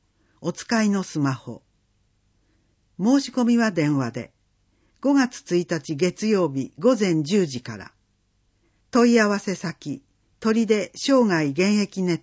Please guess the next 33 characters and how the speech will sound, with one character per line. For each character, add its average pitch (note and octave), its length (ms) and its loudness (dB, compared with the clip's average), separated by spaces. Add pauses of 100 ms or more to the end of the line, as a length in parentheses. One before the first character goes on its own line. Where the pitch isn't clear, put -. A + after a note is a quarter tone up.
(120)
ト。 - 180 -12 (520)
電 F#3 320 0
話、 E3+ 260 -4 (280)
八 G#3 360 -2
六 A3+ 280 2
の C#3 360 -4
七 G3+ 400 0
零 G3+ 300 0
八 - 360 -8
八。 A#2 460 -12 (960)
月 B3 320 0
曜 D4 200 2
日 F#3+ 120 -4
か D#3 160 -2
ら C#3+ 120 -2
木 D3+ 300 -2
曜 F3 240 2
日、 B2+ 200 -12 (280)
祝 - 300 -6
日 G#3 300 -4
を F3+ 120 2
除 D#3 360 -2
く - 240 -10 (280)
午 B3+ 160 2
前 G#3 280 0
十 G3 240 2
時 D#3 140 -8
か D#3 140 -2
ら C#3+ 140 -2
午 F#3+ 180 0
後 D#3 140 0
三 D3+ 340 -2
時。 G#2+ 220 -14